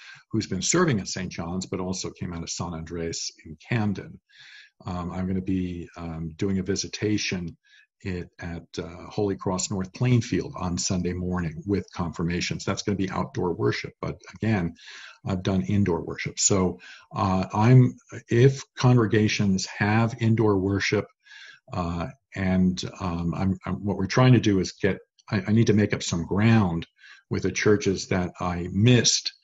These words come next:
in the spring and summer who were due their normal visitations.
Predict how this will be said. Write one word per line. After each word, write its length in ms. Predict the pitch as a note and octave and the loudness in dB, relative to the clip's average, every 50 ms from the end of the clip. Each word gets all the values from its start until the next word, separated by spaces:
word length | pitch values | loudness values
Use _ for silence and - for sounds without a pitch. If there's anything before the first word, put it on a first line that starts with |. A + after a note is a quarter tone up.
| _ _ _ _ - | _ _ _ _ -4
in 120 | G#2 G2 F2+ | -2 0 0
the 100 | F2+ F2+ | 0 0
spring 640 | - - - A#2 A#2 A2+ G#2+ G2 F#2+ F2+ F2 F#2 - | -2 0 2 4 6 6 6 4 2 0 -2 -4 -8
and 240 | G2+ F#2 F2 D#2+ - | -6 -6 -4 -4 -2
summer 640 | - - - B2 A#2 A2+ G2 E2+ D#2 E2 F#2 - - _ _ - | -2 0 2 4 4 4 4 2 0 -2 -6 -8 -12 _ _ -6
who 120 | - G2+ | -4 -2
were 120 | F#2 F#2+ F#2 | 0 0 2
due 240 | F#2 - A2+ A2+ G2 | 4 6 6 6 6
their 140 | G2 F#2 | 4 4
normal 340 | F#2 F#2 F#2 F#2+ F#2+ F2+ E2+ | 2 2 4 2 2 0 0
visitations. 1040 | D#2+ F2+ F2+ - - - - - G#2 G2+ G2 - - - - - G2+ - - - | -2 -2 -2 -2 -4 -4 -2 0 0 0 0 0 -4 -6 -8 -8 -6 -4 -4 -6